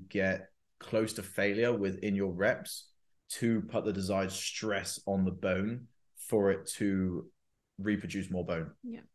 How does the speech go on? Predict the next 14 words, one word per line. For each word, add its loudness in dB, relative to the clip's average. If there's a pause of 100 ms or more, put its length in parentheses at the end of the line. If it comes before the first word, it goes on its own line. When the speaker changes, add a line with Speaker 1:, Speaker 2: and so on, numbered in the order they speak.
(340)
Speaker 1:
Okay, -2
so -2
you 2
have 2
osteoclasts, 2
so -4
these 0
cells 2
within 2
the 4
bone 2
called -2
osteoclasts, -2 (120)
they, 2